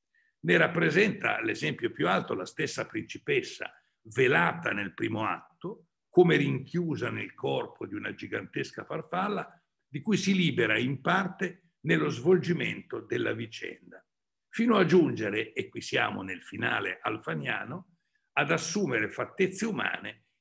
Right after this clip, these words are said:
che le consentono per la prima volta di uscire dalla sua argentea prigione, aprendo la porta della gabbia. E sul finale vorrei soffermarmi,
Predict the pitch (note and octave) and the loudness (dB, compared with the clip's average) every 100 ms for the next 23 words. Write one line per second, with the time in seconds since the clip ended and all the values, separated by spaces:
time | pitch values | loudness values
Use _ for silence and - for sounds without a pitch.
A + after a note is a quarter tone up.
0 | - E3 F3 - - - A2+ G2 - C3 | 2 4 6 4 0 0 -2 -4 -6 -4
1 | B2 - E3 E3 F3+ F3 A3+ A#3+ G3+ - | -4 2 2 4 2 4 4 4 4 0
2 | - - - - - _ _ A#2 F#3+ F#3 | -6 -10 -12 -12 -12 _ _ 2 4 6
3 | - A3 E3 - - _ _ _ - C#3 | 2 -2 -2 -6 -10 _ _ _ -2 0
4 | C3 - A2 G#2 - B2+ A2 F#2+ F2 F#2 | 0 -2 -2 -2 -2 -2 -2 -6 -6 -8
5 | F2 D#3+ E3+ G#2 - G2 - _ - C#3 | -6 -4 -2 -4 -8 -10 -14 _ -4 0
6 | D#3 D3 G2+ G2 A2+ - - C3+ - - | 2 2 0 -8 -12 -14 -10 -8 -6 -8
7 | - - - _ _ _ A2 G2+ F#2+ E2 | -10 -16 -16 _ _ _ -4 -4 -4 -6
8 | - _ - - _ _ _ _ _ _ | -8 _ -18 -18 _ _ _ _ _ _
9 | _ _ _ _ _ _ _ _ _ _ | _ _ _ _ _ _ _ _ _ _
10 | _ _ - G#3+ C4 B3+ A#3+ G#3 E3 C3 | _ _ 0 4 6 6 6 6 6 6
11 | A#2+ B2+ C#3+ - A#2 B2 A2 G#2+ F2 - | 4 4 4 2 -2 -2 0 0 -2 -4
12 | A#2+ E3+ _ | -6 -6 _